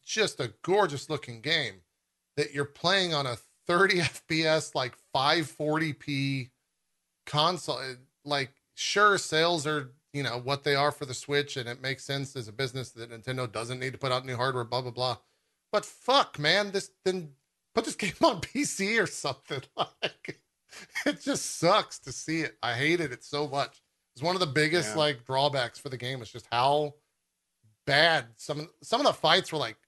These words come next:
Speaker 1: sub twenty F P S, it felt like. Like, spinning the camera was sub twenty F P S. It just felt awful. Um,
Speaker 2: Really
Speaker 1: running around the
Speaker 2: unfortunate.
Speaker 1: zo-, like, even right now, you could see a little bit of an F P S drop. Uh, and this is the first zone in the game, I think.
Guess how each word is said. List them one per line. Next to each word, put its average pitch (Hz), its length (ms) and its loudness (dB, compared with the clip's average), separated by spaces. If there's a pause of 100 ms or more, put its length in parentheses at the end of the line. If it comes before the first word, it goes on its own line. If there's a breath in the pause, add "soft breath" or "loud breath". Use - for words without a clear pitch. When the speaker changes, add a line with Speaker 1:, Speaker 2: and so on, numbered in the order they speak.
Speaker 1:
sub 156 520 0 (440)
twenty 151 300 -2
F 127 180 -2
P 117 120 -8
S, 104 280 -10
it - 100 -20
felt 117 220 -14
like. 98 180 -14 (600)
Like, 139 160 -2
spinning 196 440 2
the 170 100 0
camera 175 640 2 (380)
was 131 120 -8
sub 151 320 -2
twenty 143 260 -4
F 123 200 -6
P 117 100 -8
S. - 220 -10
It 107 80 -20
just 127 240 -10 (240)
felt 120 240 -4 (140)
awful. 123 540 0 (600)
Um, 110 460 -4
Speaker 2:
Really 127 160 -2
Speaker 1:
running 175 220 4
around 170 200 2
the 151 60 -2
Speaker 2:
unfortunate. 139 200 -4
Speaker 1:
zo-, - 80 -20
like, 160 180 2
even 214 180 0
right 180 160 4
now, 143 220 2
you 107 120 -10
could 123 120 -16
see 135 100 -10
a 131 40 -6
little 123 180 -8
bit 120 120 -8
of 113 100 -12
an 113 60 -12
F 113 160 -12
P 117 120 -10
S 107 100 -10
drop. 110 300 -8 (180)
Uh, 110 160 -8
and 131 100 -6
this 151 80 -2
is 147 60 -6
the 156 100 0
first 139 360 -2
zone 131 220 -2
in 131 80 -2
the 113 60 -6
game, 117 320 -8
I - 40 -14
think. - 260 -20